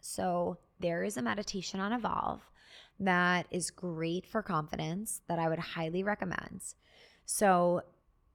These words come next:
using meditations to support you in this area, if this is your intention to grow in. But I, I also think it depends in what way you want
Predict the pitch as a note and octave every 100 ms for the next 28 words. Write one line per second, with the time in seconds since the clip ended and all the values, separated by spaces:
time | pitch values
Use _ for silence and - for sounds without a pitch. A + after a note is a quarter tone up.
0 | _ G#3 G3 G3+ G#3 G3+ G#3+ G#3+ G#3 F3+
1 | F3+ - E3+ E3 F3 E3 - F3 F3 D#3
2 | E3 E3 - F3 F3 - D#3+ E3 D#3+ E3
3 | - - - F3 F3+ F3+ F#3 F3+ D#3 D#3+
4 | - D#3+ D#3+ F3+ D3+ D3+ D3 - E3 F3
5 | E3+ E3 D#3 - _ - - - - G#3
6 | G3+ - _ _ _ G3 G3+ - F3 F3+
7 | F#3 - B3+ C4+ C4+ - E3+ D#3+ F3 F#3+
8 | - - _ _ _ _ _ _ - G3
9 | G3 F#3 F3 F#3 A3+ G3 F3 D#3+ D3+ D#3
10 | E3+ A#3 A#3+ - F#3+ E3+ E3 E3